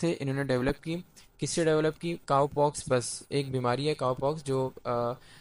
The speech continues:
अ, काऊ में होती है, उसकी pus से इन्होंने develop की और उसकी काउपॉक्स pus को हम वैका कहते हैं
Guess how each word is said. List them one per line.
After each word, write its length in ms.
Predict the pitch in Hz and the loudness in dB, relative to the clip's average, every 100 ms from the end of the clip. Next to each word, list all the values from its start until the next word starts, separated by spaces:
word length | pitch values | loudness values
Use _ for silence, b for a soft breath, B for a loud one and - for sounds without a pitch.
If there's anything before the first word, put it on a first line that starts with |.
| B - | B -14
अ, 280 | - 131 123 | -4 -2 0
काऊ 240 | - 123 | 4 4
में 140 | 139 143 | 4 -2
होती 260 | 120 135 | -2 -2
है, 120 | 147 | -2
उसकी 300 | - 143 - | -2 -6 -6
pus 260 | 156 143 151 | -2 0 0
से 300 | - 160 165 - 143 | 0 -2 -2 -6 -6
इन्होंने 260 | 143 143 | -4 -2
develop 320 | 131 120 139 - | 0 0 -2 -4
की 120 | 156 | -2
और 160 | 151 - | -2 -2
उसकी 300 | 143 - 160 - - _ | -6 -6 -8 -10 -20 _
काउपॉक्स 640 | 139 139 156 147 147 151 - | 4 6 4 4 2 2 2
pus 220 | 143 - | 2 2
को 140 | - 156 | 2 2
हम 160 | 156 | 2
वैका 300 | 139 127 151 | 2 2 2
कहते 280 | 139 120 113 | 2 0 -2
हैं 100 | 110 | -8